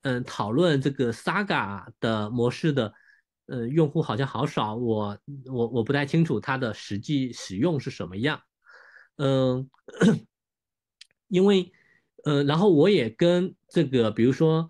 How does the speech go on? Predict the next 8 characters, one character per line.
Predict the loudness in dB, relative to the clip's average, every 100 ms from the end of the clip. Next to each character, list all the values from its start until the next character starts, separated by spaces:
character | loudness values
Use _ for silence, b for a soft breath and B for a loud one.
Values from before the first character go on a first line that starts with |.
| _
呃， | -4 -2 0 -2 -4 -6 -6
在 | -2 -2 -2
我 | 0 0
的 | 2
用 | 2 2
户 | 2 0
里 | 0 -2
面 | -2 -4